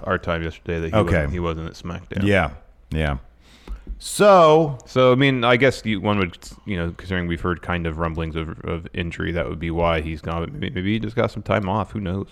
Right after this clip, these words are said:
Speaker 1: But then,
Speaker 2: Mm.
Speaker 1: you know, it depends on how far in advance the advertising was for him appearing at the, during the dark match last night.
Speaker 2: Yeah.
Speaker 1: Whether it was something advertised, you know, well in advance. 'Cause as you know, card always subject to change.
Speaker 2: Mm-hmm.
Speaker 1: Or if this is on radio ads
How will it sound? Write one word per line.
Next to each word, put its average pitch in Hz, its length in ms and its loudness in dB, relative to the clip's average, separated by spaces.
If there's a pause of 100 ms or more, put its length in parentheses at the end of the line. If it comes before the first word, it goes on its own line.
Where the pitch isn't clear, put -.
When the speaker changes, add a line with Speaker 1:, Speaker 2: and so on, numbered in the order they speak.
Speaker 1:
But 110 140 0
then, 107 300 2
Speaker 2:
Mm. - 20 -10 (180)
Speaker 1:
you 110 120 0
know, 101 80 2
it 90 80 -4
depends 101 260 2
on 90 60 -2
how 92 140 4
far 90 220 2
in 87 60 2
advance 85 420 2
the 87 180 2
advertising 82 500 2
was 85 200 2
for 85 120 -8
him 85 120 -6
appearing 82 280 -8
at 80 100 -10
the, 82 220 -14
during 85 260 -8
the - 60 -10
dark 82 320 -6 (120)
match - 340 -10 (400)
last - 200 -6
night. - 200 -10 (260)
Speaker 2:
Yeah. 82 440 0
Speaker 1:
Whether 87 260 0
it 85 120 -4
was 82 120 -4
something 85 200 -8
advertised, 85 500 -6 (100)
you 85 120 -8
know, 80 180 -8 (100)
well 87 280 0
in 82 80 -6
advance. 85 460 -6 (500)
'Cause - 160 -6
as 82 100 -4
you 82 60 -4
know, 82 180 0
card 87 300 2
always 85 280 0
subject 80 260 -6
to - 60 -20
change. 87 460 -2
Speaker 2:
Mm-hmm. 95 560 0
Speaker 1:
Or 90 160 4
if 80 60 0
this 87 160 0
is 82 140 0
on 80 160 0
radio 82 380 0
ads 80 440 -2